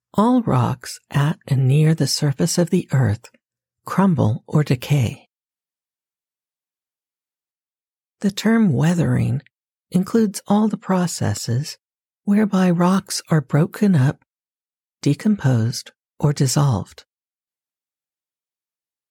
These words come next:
A mass of very hard and seemingly indestructible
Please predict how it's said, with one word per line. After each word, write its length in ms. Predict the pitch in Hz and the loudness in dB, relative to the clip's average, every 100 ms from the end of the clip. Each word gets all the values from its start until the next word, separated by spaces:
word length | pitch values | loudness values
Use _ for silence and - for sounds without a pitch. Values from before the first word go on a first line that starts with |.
| _ _ _ _ _ _ _ _ - | _ _ _ _ _ _ _ _ -2
A 40 | 170 | 2
mass 480 | 165 190 226 220 | 4 2 0 0
of 120 | - 123 | -4 -2
very 340 | - 170 190 | 0 0 0
hard 500 | 190 - 147 147 151 - | -2 -2 0 0 -2 -2
and 200 | 135 139 | -4 -2
seemingly 680 | - 226 220 196 147 143 - | -4 0 2 2 2 0 0
indestructible 920 | 180 170 - - 175 156 - - 123 | 0 0 -2 -6 -4 -4 -4 -6 -6